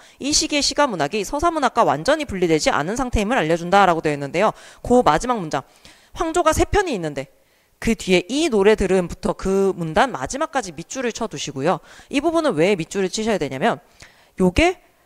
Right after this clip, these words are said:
어, 서술형으로도 출제 가능하다라고 보시면 됩니다. 이 당시에 구전되었는데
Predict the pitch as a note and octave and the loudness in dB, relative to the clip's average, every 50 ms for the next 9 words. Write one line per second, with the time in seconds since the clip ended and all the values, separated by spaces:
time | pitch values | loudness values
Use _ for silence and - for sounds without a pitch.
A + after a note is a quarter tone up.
0 | _ _ _ _ _ _ _ _ _ - D#3 D#3 D3+ D3+ - - F4+ F4+ - G4+ | _ _ _ _ _ _ _ _ _ -6 -4 -4 -4 -4 -2 -2 -2 0 0 2
1 | G#4 G#4 G4+ F4+ D#4+ C4+ A3+ G#3 G#3+ - - B3 A3+ - A3+ G3+ - - C#3+ D3 | 2 2 2 4 4 2 2 2 0 -2 -6 -6 -2 -2 -2 -2 -2 -4 -6 -4
2 | D#3+ D#3 C#3 - D3 C#3 D3+ D3+ C#3 C#3 D3+ C#3+ D3+ C#3+ - E3 D3+ C#3+ D#3 C3+ | -2 -2 0 0 2 2 0 0 -2 -2 -4 -6 -6 -6 -6 -6 -6 -8 -8 -6
3 | C3+ C#3 C3+ - - - - - - - - C#4 D#4+ E4 C#4+ G3+ F#3 F#3 - - | -4 -4 -6 -6 -8 -16 -20 -20 -16 -4 0 2 2 4 4 4 2 0 -2 0
4 | B3+ A#3+ F3+ D#3+ E3 D#3+ D3 - - F3+ A3 C#4+ D#4 D4 C4 G3 F#3 G3+ G3+ E3+ | 2 4 4 6 4 4 2 -2 -2 2 2 2 4 4 4 4 4 4 2 0
5 | C#3+ C#3 C#3+ D3 D#3 C#3+ C3 | 0 0 0 0 0 -2 -6